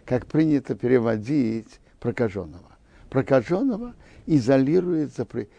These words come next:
за пределы города, и он с-, находится изолирован сам. Талму-, Талмуд в Гемаре Арахин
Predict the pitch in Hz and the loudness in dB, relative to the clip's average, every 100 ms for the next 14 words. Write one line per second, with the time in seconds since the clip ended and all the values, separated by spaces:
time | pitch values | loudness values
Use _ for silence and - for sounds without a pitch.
0 | _ 135 107 135 110 127 110 95 90 71 | _ -2 4 4 4 0 0 -2 -8 -10
1 | 80 95 175 _ _ _ - - 190 175 | -14 -16 -16 _ _ _ -20 -8 6 8
2 | 185 170 - - - - 127 139 - 180 | 8 4 -8 -20 -20 -6 -6 -6 -8 -6
3 | 156 - 143 113 131 135 131 110 110 - | -6 -4 -4 -2 -2 0 -2 -4 -6 -2
4 | 151 127 - - - - - _ _ - | -2 -2 -6 -20 -20 -20 -20 _ _ -20
5 | - _ 123 135 160 139 _ _ _ _ | -20 _ 2 4 2 -4 _ _ _ _
6 | _ _ _ _ _ _ _ _ _ _ | _ _ _ _ _ _ _ _ _ _
7 | _ _ 135 135 165 349 240 - - _ | _ _ 4 4 6 4 2 -2 -20 _
8 | _ _ _ _ _ _ _ 104 117 123 | _ _ _ _ _ _ _ -4 0 2
9 | 131 160 135 123 120 - 359 160 | 2 2 2 0 -6 -6 -6 -6